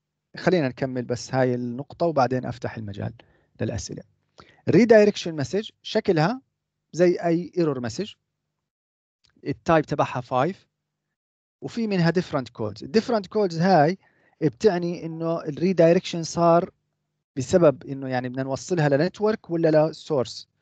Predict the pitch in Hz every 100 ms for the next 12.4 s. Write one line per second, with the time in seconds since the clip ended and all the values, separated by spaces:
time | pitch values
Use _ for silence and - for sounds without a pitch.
0 | _ 127 127 151 135 143 - 120 113 107
1 | - _ _ _ _ - 151 151 147 147
2 | 156 139 139 131 - 143 160 202 147 139
3 | 143 165 _ _ _ _ 160 156 156 -
4 | 185 160 151 - 135 135 170 196 - -
5 | - 131 - 170 151 - 151 147 _ _
6 | _ _ _ 147 139 147 - 214 214 -
7 | 180 160 156 160 147 - 135 131 127 165
8 | 185 160 151 - 143 156 - _ _ _
9 | _ _ _ _ _ - - - 143 -
10 | 143 143 139 - 131 104 _ _ 156 143
11 | 151 - - 139 - 147 127 - 156 131
12 | - 139 127